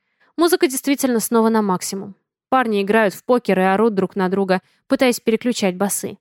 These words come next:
Опять разлили виски прямо на новенький покерный стол, куда чувак в розовых шортах как раз указывает. Будто специально. Я подхожу, тру бархатистую поверхность, на которой уже образовались заметные пятна.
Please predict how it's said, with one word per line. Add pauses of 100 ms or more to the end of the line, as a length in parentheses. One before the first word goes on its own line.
(520)
Опять
разлили
виски
прямо
на
новенький
покерный
стол, (280)
куда
чувак
в
розовых
шортах
как
раз
указывает. (440)
Будто
специально. (640)
Я
подхожу, (220)
тру
бархатистую
поверхность,
на
которой
уже
образовались
заметные
пятна.